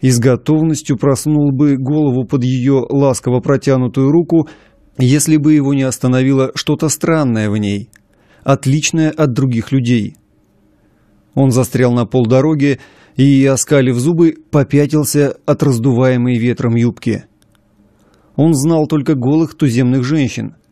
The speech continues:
Эта юбка, хлопающая на ветру как парус, напомнила ему грозный грот Эренджи, трещавший и бившийся над его головой.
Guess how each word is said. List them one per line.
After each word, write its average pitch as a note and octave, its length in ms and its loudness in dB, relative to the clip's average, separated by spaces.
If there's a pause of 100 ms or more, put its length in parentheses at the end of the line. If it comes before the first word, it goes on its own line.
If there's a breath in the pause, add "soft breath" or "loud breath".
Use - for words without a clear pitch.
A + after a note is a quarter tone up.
(560 soft breath)
Эта C3 260 2
юбка, C#3 540 0 (320 soft breath)
хлопающая B2 720 0
на B2 120 0
ветру B2 340 -2
как - 240 -2
парус, E3 460 -2 (1000 soft breath)
напомнила E3 500 2
ему D#3+ 320 0
грозный D#3+ 440 0
грот C#3+ 360 -2
Эренджи, A#2 580 0 (440)
трещавший D#3 720 0
и C#3+ 220 -4
бившийся B2+ 640 -2
над A#2+ 160 -2
его A2 240 -2
головой. G2+ 580 -2